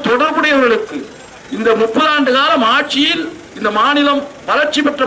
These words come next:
மாநிலமாக உருவாக்குவதற்கு உதவிய அனைத்து இந்திய அண்ணா திராவிட முன்னேற்ற கழகத்துக்கு நீங்கள் வாக்களிக்க வேண்டும் என்று கேட்டுக்கொள்கிறேன். அவருக்கு ஒதுக்குள்ள சின்னமான ரெட்டலை சின்னத்திலே நீங்கள் வாக்களிக்க வேண்டும் என்று கேட்டுக்கொள்கிறேன்.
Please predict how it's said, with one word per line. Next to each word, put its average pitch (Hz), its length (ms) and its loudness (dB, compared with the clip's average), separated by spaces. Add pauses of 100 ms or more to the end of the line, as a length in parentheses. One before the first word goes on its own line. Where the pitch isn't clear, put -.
மாநிலமாக 247 560 2
உருவாக்குவதற்கு 277 760 2
உதவிய 254 300 2 (520)
அனைத்து 269 300 0
இந்திய 294 280 0
அண்ணா 277 260 2
திராவிட 254 340 4
முன்னேற்ற 262 420 0
கழகத்துக்கு 233 540 0
நீங்கள் 196 240 0
வாக்களிக்க 208 440 -2
வேண்டும் 175 220 0
என்று 165 180 -2
கேட்டுக்கொள்கிறேன். 135 640 -2 (500)
அவருக்கு 240 340 2
ஒதுக்குள்ள 285 340 2 (120)
சின்னமான 247 400 2 (520)
ரெட்டலை 320 400 0
சின்னத்திலே 262 400 2
நீங்கள் 220 220 -2
வாக்களிக்க 214 420 -2
வேண்டும் 185 220 -4
என்று 170 180 -6
கேட்டுக்கொள்கிறேன். 147 600 -4